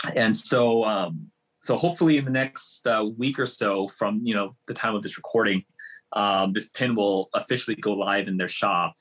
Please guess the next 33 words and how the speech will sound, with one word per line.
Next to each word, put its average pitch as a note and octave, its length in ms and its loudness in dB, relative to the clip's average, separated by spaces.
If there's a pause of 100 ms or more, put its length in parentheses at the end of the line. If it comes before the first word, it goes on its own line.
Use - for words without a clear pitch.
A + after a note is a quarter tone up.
(140)
um, F2+ 240 0
as G2 200 -2
a, F2+ 240 0
as - 220 -4
a, F#2 220 0 (240)
an A2 100 0
official G#2 300 -4
collaboration F#2+ 580 -2
be-, F#2 260 -4
between G#2+ 240 0
the F#2+ 60 0
two - 180 2
of F#2 80 0
us. - 360 -4 (680)
Um, F#2+ 540 0 (200)
and B2 200 0 (260)
stuff - 220 0
like E3+ 160 0
that, A2 200 0
I G2+ 60 -2
think, G#2 160 -10
is G2 80 -12
gonna G2+ 180 -8
be F#2+ 360 -2
a, G#2+ 80 -2 (160)
a G#2+ 80 0
lot G2+ 180 2
of - 80 -4
fun, - 340 -2
you G#2+ 140 -4
know, G2+ 100 0
because, G2+ 400 -4
like, G#2 280 0